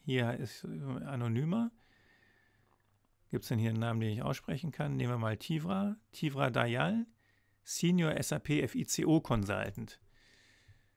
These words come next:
Den gucken wir uns mal an. Und dann sehe ich hier, <laughs> also, Indeed schmeißt mir den raus, weil er enthält natürlich S A P, er enthält ON, ja, aber nicht S A P B W ON hana.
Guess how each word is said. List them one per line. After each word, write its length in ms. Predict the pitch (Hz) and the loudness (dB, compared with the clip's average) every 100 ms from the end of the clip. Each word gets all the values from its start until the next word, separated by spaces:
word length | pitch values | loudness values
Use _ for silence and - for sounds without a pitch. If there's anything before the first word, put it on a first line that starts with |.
| _ _ _ _ _ _ _ | _ _ _ _ _ _ _
Den 160 | 156 139 | -2 2
gucken 260 | 147 147 123 | 2 2 2
wir 40 | |
uns 180 | 104 - | 0 0
mal 120 | 127 | -2
an. 320 | 135 202 240 - - - - - - _ _ _ - _ - | 2 4 2 0 -12 -12 -18 -18 -20 _ _ _ -20 _ -10
Und 300 | 202 147 131 | 0 0 2
dann 140 | 127 | 2
sehe 220 | 113 127 117 | 2 2 0
ich 120 | - | -2
hier, 1700 | - 131 135 156 175 208 - - 107 - 104 101 98 104 104 160 208 _ _ _ _ - | -4 -2 2 2 0 -2 -4 -2 -4 -2 -4 -2 -4 -4 -2 -2 -2 _ _ _ _ -8
<laughs> 160 | 143 - | -4 -2
also, 300 | 104 95 87 _ _ _ - _ - | -2 -4 -8 _ _ _ -20 _ -4
Indeed 340 | 131 110 160 | 0 2 0
schmeißt 320 | - 131 127 - | 0 -2 -2 0
mir 80 | |
den 120 | 117 107 | 0 2
raus, 400 | 110 139 - 117 | 4 2 0 -2
weil 360 | 104 98 101 | 0 2 0
er 140 | 117 113 | 0 -2
enthält 300 | - 120 120 | 0 -2 -2
natürlich 420 | - 120 104 - | -2 -2 -2 -6
S 140 | - | -6
A 80 | 107 | -8
P, 280 | - 147 208 | -2 0 0
er 220 | 131 113 | 2 2
enthält 320 | 101 107 - - | 2 -2 -4 0
ON, 320 | 139 151 214 - _ - - - - - - _ _ | 2 4 2 -2 _ -14 -14 -14 -20 -20 -20 _ _
ja, 320 | - 104 143 175 _ _ _ - | -2 0 0 -6 _ _ _ -8
aber 200 | 104 110 | -2 0
nicht 160 | 127 | 0
S 180 | - - | -4 -4
A 60 | - | -4
P 200 | - 131 | 0 0
B 220 | 113 107 | 2 0
W 160 | 123 135 | 0 -2
ON 200 | 107 95 | -4 -2
hana. 440 | 120 120 95 | -2 -2 -6